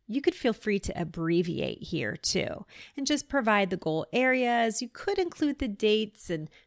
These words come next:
method of data collection if it makes sense.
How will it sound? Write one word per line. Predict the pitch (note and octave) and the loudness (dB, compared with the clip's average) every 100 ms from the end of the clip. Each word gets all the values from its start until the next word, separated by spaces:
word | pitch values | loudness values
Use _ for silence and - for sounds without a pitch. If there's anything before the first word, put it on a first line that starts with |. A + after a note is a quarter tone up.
| _ | _
method | G3 G#3+ A3+ G#3 | -2 0 0 0
of | F#3 | 2
data | F#3+ F#3 | 2 2
collection | - F#3+ F#3 - G3 F#3 - _ | 0 -2 -2 -2 -4 -4 -6 _
if | G#3 G3+ | 2 2
it | F3 | -2
makes | E3+ - - | -6 -8 -6
sense. | - - - - - | -6 -8 -12 -6 -6